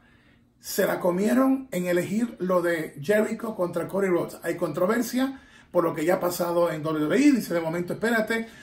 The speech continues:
uno de los jefes grandes va a ser el que está retando a Jericho, bla, bla, bla, esto que lo otro. Y esto pone a la gente a comenzar. Lo otro es que es un pay-per-view. Entonces, cuando tú le das un nombre como Jericho,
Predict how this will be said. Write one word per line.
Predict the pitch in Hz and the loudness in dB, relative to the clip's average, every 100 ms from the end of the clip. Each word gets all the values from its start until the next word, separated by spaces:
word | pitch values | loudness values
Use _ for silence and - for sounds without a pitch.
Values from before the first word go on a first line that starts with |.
| - | -8
uno | 175 180 | 0 2
de | 175 | 2
los | 156 | 2
jefes | 175 156 147 | 0 0 2
grandes | 220 269 262 262 214 | 6 6 6 6 4
va | |
a | 175 | 0
ser | 175 | 0
el | 175 | -2
que | 175 | -2
está | 147 170 170 170 - - | -4 -2 -4 -6 -18 -12
retando | 151 160 170 160 147 | -6 -4 -2 0 0
a | 143 | 6
Jericho, | 269 262 254 214 180 | 8 8 6 4 2
bla, | 160 | 2
bla, | 156 147 | 0 0
bla, | 156 | 0
esto | 165 170 | -2 -4
que | 143 | -2
lo | 160 196 | 2 2
otro. | 208 202 - - - | 2 -2 -6 -14 2
Y | 240 | 4
esto | 262 262 277 - - - - | 6 6 4 2 -8 -20 -8
pone | 196 196 | -2 0
a | |
la | 190 | 0
gente | 196 190 | -2 -2
a | 165 | -4
comenzar. | 170 147 147 147 | -6 -6 -6 -2
Lo | 156 202 | 2 2
otro | 233 | 0
es | 226 | -4
que | 208 | -2
es | |
un | 220 208 | 0 0
pay-per-view. | 208 233 226 190 - - - - - - - | 0 0 0 0 -2 -8 -14 -20 -20 -20 -8
Entonces, | 175 - 208 214 220 | -6 0 0 0 0
cuando | 185 165 | 0 0
tú | 202 | 0
le | 240 | 2
das | 233 | 4
un | 233 | 4
nombre | 220 226 | 2 2
como | - 180 151 | 0 -2 -2
Jericho, | 143 208 202 151 - - | 2 4 6 4 0 -8